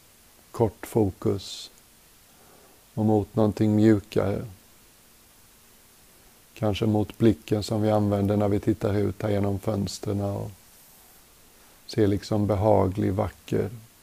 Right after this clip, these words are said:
natur. Fokuset breddas. Det här brukar ha en effekt känslomässigt också.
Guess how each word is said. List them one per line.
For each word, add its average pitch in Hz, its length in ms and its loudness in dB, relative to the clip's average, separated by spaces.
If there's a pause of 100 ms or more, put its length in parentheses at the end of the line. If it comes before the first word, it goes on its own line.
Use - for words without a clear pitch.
(160)
natur. 107 520 -2 (1200)
Fokuset - 840 -4
breddas. 101 840 -6 (4000)
Det 131 120 -2
här 123 80 2
brukar 117 340 4
ha 113 160 4
en 110 80 2
effekt 107 420 -2
känslomässigt 107 960 -2
också. - 380 -4